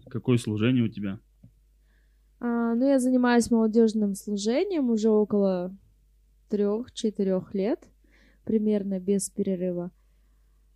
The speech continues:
Speaker 2: А, служу также в прославлении, ну и работаю, тружусь в этом мире.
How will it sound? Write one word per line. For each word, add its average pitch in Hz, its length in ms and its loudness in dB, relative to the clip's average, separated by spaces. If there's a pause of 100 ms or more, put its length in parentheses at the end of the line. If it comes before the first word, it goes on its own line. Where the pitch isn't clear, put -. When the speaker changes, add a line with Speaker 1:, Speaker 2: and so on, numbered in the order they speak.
(140)
Speaker 2:
А, 180 720 -4 (720)
служу 202 480 -2
также 180 540 -4
в - 180 -18
прославлении, 202 1040 -6 (240)
ну 233 260 -2
и 208 100 -2
работаю, 214 840 -2 (280)
тружусь 214 480 -2
в 240 40 -4
этом 220 280 -4
мире. 208 320 -4